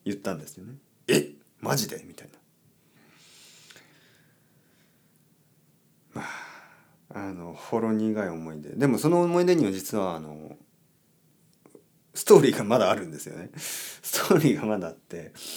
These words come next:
実はですね、その数ヶ月後に僕は彼女と付き合うことになります。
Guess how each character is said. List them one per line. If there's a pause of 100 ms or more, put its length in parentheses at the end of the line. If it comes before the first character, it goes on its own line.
(640)
実
は
で
す
ね、
そ
の
数
ヶ
月
後
に
僕
は
彼
女 (260)
と
付
き
合
う
こ
と
に
な
り
ま
す。